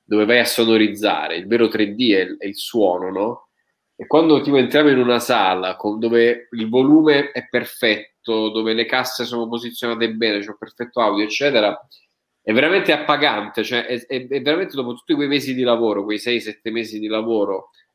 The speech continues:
su un film, ti riconcili col tuo lavoro e con te stesso e con la scelta che hai fatto e dici, "Ecco, è per questo che l'ho fatto, per tenere tutta questa gente al buio a vedere quello schermo là."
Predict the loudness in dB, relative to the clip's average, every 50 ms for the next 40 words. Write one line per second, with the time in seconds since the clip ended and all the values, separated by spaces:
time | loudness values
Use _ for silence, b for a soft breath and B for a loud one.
0 | _ _ _ _ _ -6 -6 -6 -6 -10 -4 0 4 6 6 6 6 4 2 4
1 | 4 2 2 -2 -6 -12 _ _ _ _ _ _ 0 2 4 4 6 6 4 4
2 | 4 2 -2 -2 -2 -2 0 2 2 2 2 2 0 0 -2 0 2 2 4 4
3 | 4 4 4 4 2 0 -4 -6 -4 -4 -6 -6 -4 -2 -2 -2 -2 -2 -6 -4
4 | -2 -2 0 -2 -2 -2 -4 -2 -2 -4 -2 0 -2 -2 0 -2 -4 -4 -4 -6
5 | -6 -6 -6 -10 -12 -8 _ -6 -6 -6 -6 -6 -6 -4 -4 -6 -6 -4 -2 -2
6 | -2 -2 -2 -6 -10 -10 -8 -8 -10 -10 -12 -8 _ -6 -6 -6 -10 -16 -18 -16
7 | -16 -16 -10 _ -4 -2 0 0 0 -2 -2 -6 -6 -4 -4 -4 -4 -6 -2 -2
8 | -4 -4 -2 -4 -4 -4 -2 -2 0 0 0 0 0 0 0 0 0 -2 0 2
9 | 2 2 2 0 -2 -6 -14 _ _ _ _ _ B B B B B B B B
10 | _ _ _ -6 -2 2 2 4 6 6 6 4 4 6 6 6 8 6 6 4
11 | 2 2 2 2 2 2 4 4 4 4 2 -2 -6 -12